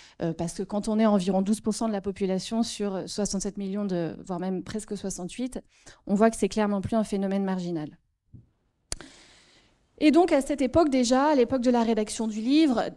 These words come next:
certains scandales commençaient à poindre, mais ils étaient assez timidement relayés dans les médias. Et puis, il y avait surtout cette espèce de propagande, <laughs> enfin, ce que j'appelle la propagande, mais en tout cas, cette espèce de climat favorable à l'innovation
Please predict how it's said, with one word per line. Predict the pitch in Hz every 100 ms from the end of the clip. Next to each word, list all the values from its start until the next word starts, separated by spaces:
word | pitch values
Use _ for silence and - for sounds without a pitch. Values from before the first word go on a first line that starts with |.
| -
certains | - 277 285 302
scandales | 294 294 277 285 277
commençaient | 262 233 233 - 240
à | 208
poindre, | - 254 254 311 311 220 196
mais | 226 240
ils | 240
étaient | 240 247 -
assez | 277 277 320
timidement | 311 - 285 285 269 240 262 262 262 - - - _
relayés | 202 214 240 240 240
dans | 220 208
les | 202
médias. | 196 185 196 240 285 294 - - -
Et |
puis, | 190 -
il | 240
y |
avait | 202 208
surtout | - 208 285
cette | 269 208
espèce | 202 185 233 208
de | 185
propagande, | 175 - 247 240 208 202 226 254
<laughs> | 208 175 -
enfin, | 185
ce | -
que | 190
j'appelle | 190 226 226
la | 196
propagande, | - 190 190 208 254 220 - - - - _
mais | 208
en |
tout | 196
cas, | 220 254
cette | 233 214
espèce | 220 247 233
de | 202
climat | 208 - 254 254 240 254
favorable | 269 247 220 233 226 240 226 214 208
à |
l'innovation | 202 208 202 196 190 - 233 240